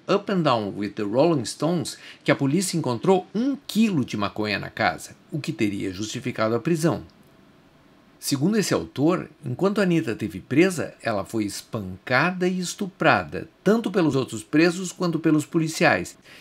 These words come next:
e que foi exigido um suborno de aproximadamente doze mil dólares para que ela fosse solta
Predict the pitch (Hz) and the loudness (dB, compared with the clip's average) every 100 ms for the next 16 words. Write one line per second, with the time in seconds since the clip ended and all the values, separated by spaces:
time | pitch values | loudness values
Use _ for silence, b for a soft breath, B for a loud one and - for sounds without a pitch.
0 | B 139 123 123 135 117 98 98 127 185 | B -6 -4 -2 0 0 -2 0 2 2
1 | 170 - 110 147 185 175 113 117 - - | 2 0 2 4 4 2 0 0 0 -4
2 | - 165 214 233 202 156 131 147 175 180 | 2 2 2 0 2 4 4 2 2 -2
3 | 117 104 151 214 208 185 175 165 180 160 | -6 4 6 6 2 0 4 4 4 4
4 | 143 120 101 101 - 113 98 85 - 117 | 6 6 2 -4 -4 -2 -2 -6 -6 -6
5 | 95 - - 190 214 226 | -4 0 4 6 4 0